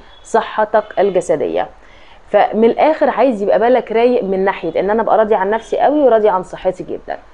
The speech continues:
انت منتظر ده جدًا وبتتجه لده بالفعل. من اكتر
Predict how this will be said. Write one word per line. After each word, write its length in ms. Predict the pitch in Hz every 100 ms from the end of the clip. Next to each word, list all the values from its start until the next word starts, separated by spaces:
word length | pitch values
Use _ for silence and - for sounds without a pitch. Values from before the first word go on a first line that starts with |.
| - - - - -
انت 220 | 240 233
منتظر 500 | 202 180 196 202 190
ده 200 | 165 170 170
جدًا 280 | 135 - 82 -
وبتتجه 720 | 156 156 175 - 208 202 175
لده 240 | 170 180
بالفعل. 480 | 180 170 - 98 - - - - - - - - -
من 260 | 208 240 -
اكتر 400 | 320 - 226